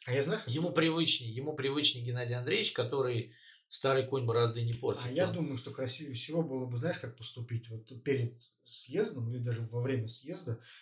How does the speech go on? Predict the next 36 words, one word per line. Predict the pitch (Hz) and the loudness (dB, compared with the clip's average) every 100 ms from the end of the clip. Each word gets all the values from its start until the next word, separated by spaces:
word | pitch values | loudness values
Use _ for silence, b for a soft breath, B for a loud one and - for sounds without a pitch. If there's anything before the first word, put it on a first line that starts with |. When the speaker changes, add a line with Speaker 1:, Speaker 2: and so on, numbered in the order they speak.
| B | B
Speaker 1:
э, | 117 113 | -4 -2
вдруг | 113 139 - | -2 -6 -4
появляется | 123 123 127 110 - | -2 0 0 0 -4
вот | - 131 | -16 -10
видеоролик, | 131 117 123 165 220 165 110 | -4 -2 0 2 0 -2 -10
интервью, | 113 113 117 160 - | -12 -6 -4 -4 -6
там | 117 110 | -8 -8
вот | 117 | -4
Максим | 117 120 127 117 | -4 -2 -2 -4
Иксанов, | - 175 170 113 | -4 -6 -4 -4
главред | 113 113 117 117 | -2 0 -2 -2
Мэша, | 131 170 - 113 B B B B - | -6 -6 -6 -12 B B B B -10
э, | 117 113 | -4 -4
и | 135 143 | -4 -2
Аркадий | 117 139 127 | -2 -2 0
Ротенберг. | 120 117 131 123 113 - | 0 -2 -4 -2 -2 -4
И | 135 | -6
он | 139 | -6
спрашивает, | - 120 - 117 - | -2 -4 -2 -6 -6
например, | - 120 113 | -6 -2 0
ну, | 113 | 2
"Аркадий | 117 - 196 156 | 0 0 4 4
Романович, | 139 131 120 113 - | 4 0 -4 -6 -8
а | - 120 | -10 -6
правду | 170 208 202 | 0 0 0
ли | 143 | -6
говорят, | 123 123 127 165 | -6 -4 2 2
что, | 165 - 139 120 B B B - | 0 -6 -4 -4 B B B -6
э, | 117 | -4
партию | 113 147 - 123 | 2 0 0 -8
К | 117 | -8
П | 113 131 | -2 0
Р | 135 - | 0 -2
Ф | |
возглавляете | 117 107 120 127 143 135 - | -6 -4 -2 4 4 4 -2
вы?" | 120 120 113 | -2 2 2